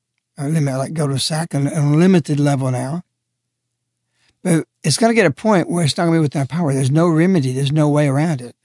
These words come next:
And if you see the points, you see the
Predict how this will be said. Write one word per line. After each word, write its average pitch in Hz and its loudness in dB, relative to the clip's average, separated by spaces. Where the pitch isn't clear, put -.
And 175 -2
if 147 0
you 147 2
see 196 0
the 208 0
points, - -4
you 165 -6
see 180 0
the 156 -2